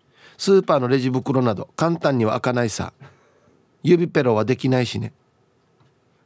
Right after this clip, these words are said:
はい。この問題、僕も最近非常に多くてですね。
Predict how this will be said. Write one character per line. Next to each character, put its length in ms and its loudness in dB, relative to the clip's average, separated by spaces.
は 140 -8
い。 60 -14
こ 280 0
の 220 2
問 340 -2
題、 240 -2
僕 300 -6
も 120 -2
最 300 -2
近 180 -4
非 220 -2
常 340 4
に 80 2
多 260 0
く 140 -16
て 140 0
で 80 -6
す 180 -10
ね。 200 -10